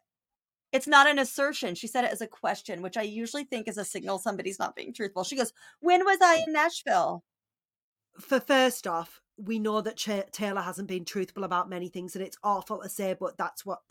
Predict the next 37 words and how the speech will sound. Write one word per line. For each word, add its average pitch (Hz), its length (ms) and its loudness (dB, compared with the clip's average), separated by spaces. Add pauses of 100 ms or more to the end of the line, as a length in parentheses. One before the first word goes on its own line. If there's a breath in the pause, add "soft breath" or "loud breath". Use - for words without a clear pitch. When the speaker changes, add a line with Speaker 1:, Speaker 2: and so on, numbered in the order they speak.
Speaker 2:
like, 240 200 4
if - 180 4
Madison 254 640 6
said 175 280 -2
something, 175 440 -6
you'd 170 140 -4
be 190 140 -2
a 180 40 -2
bit 190 200 -2
more 180 300 4
obliged 175 560 0
to 202 80 -2
go, 165 240 0
well, 185 160 -2
a 190 60 0
bit 202 180 -2
more, 190 220 2
like, 180 240 -2 (100)
inclined 175 520 0
to 196 60 -10
go, 160 320 -2 (600)
"Yeah, 151 220 -4
fair 156 320 -6
enough." 151 300 -8 (480 loud breath)
But 226 140 4
when 214 160 4
Taylor 214 340 0
says 185 320 2
things, 170 260 -2
we've 175 200 -2
watched - 300 -2
her 196 120 0
all 175 120 2
season, 180 500 -2
Speaker 1:
Yeah. 202 240 2
Speaker 2:
so 202 380 6
it's 214 220 0